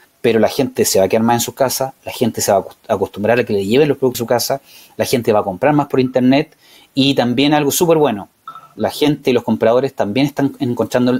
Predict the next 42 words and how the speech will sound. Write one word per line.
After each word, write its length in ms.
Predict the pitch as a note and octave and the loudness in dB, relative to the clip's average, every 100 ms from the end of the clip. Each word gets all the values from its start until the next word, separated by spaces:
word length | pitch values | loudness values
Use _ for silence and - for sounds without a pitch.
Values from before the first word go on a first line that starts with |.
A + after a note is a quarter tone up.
| - | -2
el 180 | G#2 G2+ | -2 0
valor 400 | G2 A2 E3+ - _ _ _ | 2 2 0 -2 _ _ _
en 140 | A#2 | -12
que, 340 | - C3 C3 - | -2 2 2 0
en 120 | A2+ | -6
comprarle 280 | A2+ A#2+ A#2+ | -2 0 2
a 40 | |
una 120 | A#2 | 2
pyme, 340 | A2+ A2+ F#2 - _ A2 | 0 -2 -2 -8 _ -4
más 160 | B2+ | -4
que 100 | - | -2
a 40 | B2 | -2
un 40 | |
retail 320 | A2+ G#2+ A2+ | 0 0 2
grande 520 | A2+ B2 B2 B2 B2+ - _ - | 2 2 2 0 -4 -6 _ -2
o 160 | A2 | 2
a 40 | A2 | 2
una 240 | A2+ G#2+ | 2 2
gran 200 | A2+ A#2 | 2 0
empresa, 400 | A2 - F#2 - - - - | -2 -4 -8 -10 -16 -14 -6
a 60 | |
una 180 | A2 G#2 | -4 -2
pyme 360 | - B3+ C#3 C#3+ | 0 2 4 2
por 200 | A2 G#2+ | 2 2
el 80 | G2+ | 2
impacto 320 | A#2 A2 G#2+ | -2 -4 -6
social 240 | - A2+ | -4 -4
que 80 | A2 | -4
eso 120 | G#2+ | -6
tiene. 180 | G2 F2+ | -6 -6
Así 180 | - G#2+ | -6 -2
que 160 | G#2 - - _ | -2 -4 -20 _
creo 180 | - A#2 | 0 2
que, 180 | A#2 A2 _ | 2 -2 _
creo 180 | B2 A#2 | 0 0
que 100 | A#2 | 2
te-, 160 | A#2+ | 0
se 160 | - A#2 | 0 2
debe 140 | A#2+ | 4
aprovechar 380 | A#2 A#2 G#2+ A2+ | 4 2 0 0
eso 140 | G#2+ G#2 | 0 -2
también. 360 | G#2 F#2+ G#2 | -2 -6 -10